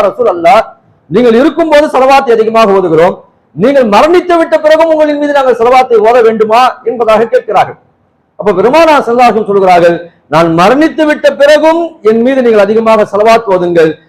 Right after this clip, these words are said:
நீங்கள் ஓதக்கூடிய ஸலவாத் என்னுடைய கபரிலே எடுத்து காட்டப்படும், நீங்கள் சொல்லக்கூடிய அந்த சலாம் என்னுடைய கபரிலே எடுத்து காட்டப்படும், அதற்குரிய நன்மைகளை அல்லாஹ் தஆலா கண்டிப்பாக உங்களுக்கு கொடுப்பான்."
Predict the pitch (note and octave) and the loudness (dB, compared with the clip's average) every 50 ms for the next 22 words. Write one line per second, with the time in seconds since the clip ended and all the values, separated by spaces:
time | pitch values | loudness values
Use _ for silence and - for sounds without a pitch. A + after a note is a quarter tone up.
0 | _ _ _ D#3+ F#3 G#3 G#3 F#3 F3+ A3 D4 D#4+ F4 E4+ - B3+ D#4 D4+ C#4 A#3 | _ _ _ -2 0 2 2 2 4 4 4 4 2 2 0 0 -2 0 0 0
1 | A3+ A3+ A#3 B3+ C4 D4+ E4 F4 - - - B3+ A#3+ A#3+ A3+ A3 G#3+ G#3+ G#3+ A#3 | 0 0 2 2 2 4 4 2 2 0 -2 -2 0 0 2 0 0 2 0 0
2 | B3 D#4 D4+ D4 C#4 B3+ B3+ B3 A3+ G#3+ G#3+ G#3 B3 - - B3 - - G#3 F#3+ | 0 0 0 0 2 2 4 4 4 4 2 2 0 -4 -6 -8 -6 -4 -2 -2
3 | F#3+ - F3 E3 E3+ F3 F#3 F#3+ F3 C#3 A#2 - _ _ _ _ _ _ E3+ G#3+ | -2 -2 -4 -4 -2 -2 -2 -2 -2 -4 -8 -14 _ _ _ _ _ _ -2 0
4 | A#3 A3+ - - A#3 B3+ D#4+ F4 E4+ - D#4 D#4 D4 C4+ B3 A#3+ A#3 - A3 B3 | 2 2 2 0 0 0 0 0 0 -2 -2 -2 0 0 0 0 0 0 0 2
5 | C#4+ D4 D#4 D#4+ D#4 D4 A#3 A3+ A3+ A3+ G#3+ G#3+ G#3+ G#3+ G3+ B3 B3 A#3+ A#3 G#3 | 2 4 2 2 0 0 0 0 0 2 2 2 0 0 0 0 2 2 2 2
6 | F#3+ - - - - - F3+ F3 - - D#3+ - E3 E3+ F#3 F3+ D#3 B2 - _ | 2 0 0 -2 -2 0 0 -2 -2 -4 -6 -4 -2 0 0 0 -2 -4 -8 _
7 | _ _ _ - B2+ E3+ G#3 C4 B3 - - - _ G3 A3 G#3 G#3 G3 F3+ E3+ | _ _ _ -4 -2 0 2 2 0 0 -2 -6 _ -2 0 0 2 0 0 0
8 | F#3 G#3+ C4+ C#4+ C#4+ C4+ G#3+ A3 A3 A3+ A3 F#3 F#3 G3+ G3+ F#3+ F3 F3+ F3+ F3 | -2 -4 -4 -2 -2 0 0 2 2 2 2 2 2 0 0 0 0 -2 -2 -2
9 | F3+ F3 E3 - E3+ F#3+ G3+ A3+ A3 - G3 G3 F#3 F#3 F3 E3+ E3 F3 E3 - | -2 -2 -2 -2 -4 -6 -6 -8 -6 -2 -2 0 0 0 -2 -4 -4 -6 -8 -8
10 | D#3+ D3+ - - E3+ F#3+ B3 G#3+ - - G#3 G3+ F#3 D#3 C3+ - - | -10 -12 -10 -6 -4 -4 -4 -4 -4 -2 0 2 2 0 -2 -4 -10